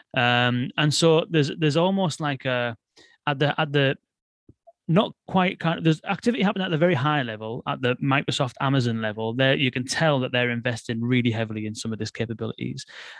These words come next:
but at the level beneath it, where companies that are still, like, billion dollar revenue companies, but not quite Microsoft level, they're, they're also, you can see there's evidence of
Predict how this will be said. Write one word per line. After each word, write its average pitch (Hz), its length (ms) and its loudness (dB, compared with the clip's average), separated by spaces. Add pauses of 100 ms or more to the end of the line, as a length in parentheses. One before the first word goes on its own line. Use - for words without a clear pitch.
(100)
but 143 100 6
at 147 80 2
the 139 80 6
level 180 280 8
beneath 156 520 2
it, 135 380 -10 (280)
where 123 200 4
companies 139 600 2
that 135 120 0
are 123 200 0
still, 196 340 4
like, 151 280 0
billion 156 320 4
dollar 139 240 0
revenue 127 360 -4
companies, 135 600 -4
but - 200 -6
not 139 320 2
quite 123 500 -4 (360)
Microsoft 123 600 -4
level, 123 480 -2 (600)
they're, 156 440 4
they're 143 280 2
also, 139 640 2
you 135 160 -4
can 135 120 0
see 143 240 2
there's 131 160 2
evidence 131 400 0
of 123 140 -6